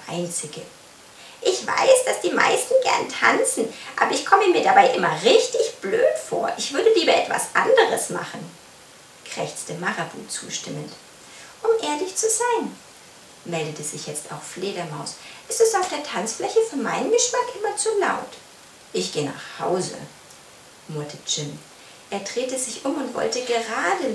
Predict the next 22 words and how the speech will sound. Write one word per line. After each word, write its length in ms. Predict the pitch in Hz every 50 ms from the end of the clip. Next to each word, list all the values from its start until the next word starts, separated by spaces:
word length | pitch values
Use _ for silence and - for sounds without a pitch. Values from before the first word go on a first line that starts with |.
| 208 254
los, 720 | 330 349 269 - - - 202 - - 466 - - - - - - - - - - - - - - - - - - - - - - - - - - - - - - - - - - - - - - - - - - - - - - - - - -
als 240 | 208 180 170 165 -
er 60 | 185
mit 260 | 196 220 262 262 -
Nick 320 | 320 359 508 523 508 - -
zusammenstieß. 880 | - - - - - - - - - - - - - - - - - - - - - - - - - - - - -
"Ihr 120 | 214 180
wollt 160 | 165 170 165 202
doch 80 | 208
nicht 180 | 214 208 208 -
etwa 220 | - - 185 185
schon 280 | 180 - 175 170 160 151
gehen, 340 | - 170 170 214 311 349 -
oder?", 260 | - 170 175 - 269 - - - - - - - - - - - - - - - - - -
fragte 280 | - 151 147 - - 143
Stachelschwein. 720 | - - - 170 170 160 156 - - - - - - - - - - - - - - - - - - - - -
"Alle 320 | - 170 185 226 247 269
auf 100 | 277 277
dieser 220 | - 269 - 139 -
Party 420 | - - 262 262 277 285 277 269
wollen 260 | 277 277 285 285 -
tanzen", 540 | - - - 311 320 - - - - 170 156